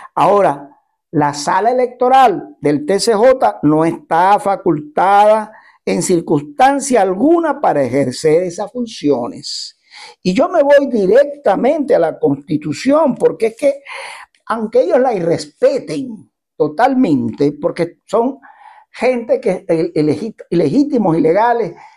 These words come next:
gente delincuente que está al margen de la ley, ellos y pretenden hacer ver que son los otros, y son ellos. ¿Por qué ellos violan esto? El artículo ciento treinta y ocho, que cual titula el programa de hoy mismo,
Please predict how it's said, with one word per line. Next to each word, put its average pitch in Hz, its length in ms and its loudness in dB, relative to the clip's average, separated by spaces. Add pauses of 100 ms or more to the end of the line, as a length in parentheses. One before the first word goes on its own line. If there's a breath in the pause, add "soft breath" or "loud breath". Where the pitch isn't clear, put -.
(100)
gente 294 460 0
delincuente 180 560 -2
que 208 120 -6
está 233 200 -4
al 240 140 2
margen 220 580 -2
de 147 80 0
la 143 140 0
ley, 196 440 -2 (240)
ellos 233 720 0 (220)
y - 240 -12
pretenden 233 540 0
hacer 220 340 0
ver 233 220 2
que 196 120 -8
son 220 160 -2
los 220 180 0
otros, 156 440 0
y 156 80 -12
son 233 220 0
ellos. 285 520 -2 (300 soft breath)
¿Por - 160 -4
qué 294 80 0
ellos 311 240 0
violan 294 320 2
esto? 320 640 -2 (460 loud breath)
El 202 120 2
artículo 285 540 2
ciento 277 340 0
treinta 233 300 2
y 233 60 0
ocho, 294 300 0
que 151 180 -2
cual - 180 -2
titula 254 380 0
el 233 100 -2
programa 226 380 2
de 226 120 6
hoy 240 100 2
mismo, 247 560 0